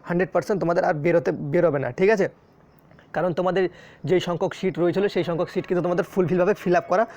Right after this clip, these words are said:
already হয়ে গিয়েছে। তো তোমাদের যে ফার্স্ট প্রশ্ন ছিল যে সেকেন্ড লিস্ট কি বেরোতে পারে, সেই লিস্ট কিন্তু কখনোই বেরোবে না, হান্ড্রেড পার্সেন্ট তোমরা এটুকু ধরে রাখতে পারো, তোমাদের সেকেন্ড লিস্ট কখনোই বেরোবে না।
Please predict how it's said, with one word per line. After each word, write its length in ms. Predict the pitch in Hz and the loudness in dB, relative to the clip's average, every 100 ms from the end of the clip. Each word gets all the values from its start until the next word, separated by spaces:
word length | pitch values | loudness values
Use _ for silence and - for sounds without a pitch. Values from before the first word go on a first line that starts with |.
| - | -8
already 360 | 143 160 180 240 - | -2 0 0 -2 2
হয়ে 180 | 196 180 | 2 4
গিয়েছে। 300 | 156 - 135 - - _ _ _ - | 2 -2 -10 -12 -20 _ _ _ -2
তো 160 | 175 | 0
তোমাদের 340 | 175 165 175 151 | 0 0 0 0
যে 120 | 180 | -2
ফার্স্ট 300 | - 165 - | -2 -4 -2
প্রশ্ন 240 | 196 - 202 | -4 -2 -4
ছিল 240 | 190 202 | 0 2
যে 120 | 175 | 0
সেকেন্ড 340 | 160 170 180 185 | -2 -2 0 -2
লিস্ট 260 | - - - - - - - | -4 -10 -20 -20 -20 -12 -4
কি 80 | |
বেরোতে 300 | 147 180 190 | 0 2 2
পারে, 240 | 180 185 226 - | 2 2 0 -6
সেই 220 | - 180 | -2 0
লিস্ট 240 | 180 - | 0 -2
কিন্তু 180 | 196 196 196 | -4 -2 -2
কখনোই 300 | 151 185 170 | -2 0 2
বেরোবে 280 | 165 147 | 0 0
না, 140 | 139 131 - | -4 -8 -8
হান্ড্রেড 240 | 170 180 | -4 -2
পার্সেন্ট 260 | - 185 170 | -2 -4 -4
তোমরা 140 | 175 | -2
এটুকু 200 | 175 170 | 0 0
ধরে 160 | 147 165 | 0 0
রাখতে 240 | 165 - | 0 -2
পারো, 100 | 175 | -2
তোমাদের 220 | 165 165 170 - | -2 -4 -6 -6
সেকেন্ড 220 | 160 175 | -4 -2
লিস্ট 160 | 190 - | -2 -2
কখনোই 300 | 143 180 185 | -4 -2 -2
বেরোবে 300 | 147 165 151 | 0 0 0
না। 100 | 131 | -4